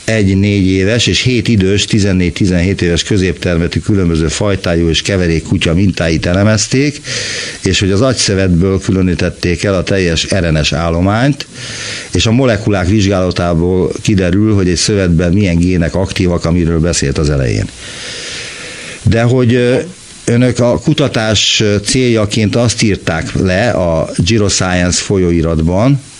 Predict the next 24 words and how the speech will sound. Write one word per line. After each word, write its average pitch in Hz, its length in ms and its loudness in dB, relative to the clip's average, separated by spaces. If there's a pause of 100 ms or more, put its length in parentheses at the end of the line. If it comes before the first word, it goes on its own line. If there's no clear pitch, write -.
(760)
hogy 95 520 0
vannak-e 117 380 2
életkorral 104 540 0
összefüggő 87 560 0
mintázatok 90 600 0
a 78 80 0
kutya 98 300 0
agy 82 140 -2
homlok 95 440 0
lemegyében 82 520 0
működő 85 420 0
gének 85 420 -2 (480)
kifejlő-, 104 520 0
kifejl-, 113 520 0
kifejeződésében, 110 1200 0
szakszóval 95 640 0 (260)
génexpressziójában. 87 1800 0 (840)
Ö, 101 400 0 (320)
vagyis, 110 340 2
hogy 127 120 2
akkor 123 240 0
nem 113 180 2
találtak 127 380 0
semmit? 113 520 0